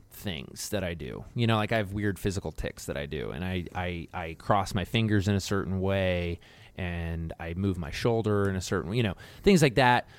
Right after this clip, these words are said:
But I'm not the kind of control freak who's like, I don't wrestle things out of people's hands.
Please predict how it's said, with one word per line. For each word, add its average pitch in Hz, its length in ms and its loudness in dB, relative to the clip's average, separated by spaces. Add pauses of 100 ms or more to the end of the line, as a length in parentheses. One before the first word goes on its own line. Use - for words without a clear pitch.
(240)
But 139 260 6 (580)
I'm 160 160 6
not 185 240 8
the 160 120 4
kind 143 220 2
of 135 80 0
control 127 300 6
freak 120 200 0
who's 110 180 2
like, 95 300 -2 (840)
I 143 120 8
don't 170 120 8
wrestle 127 560 2
things 110 360 0
out 110 160 2
of 95 60 -4
people's 98 340 -2
hands. 113 640 -2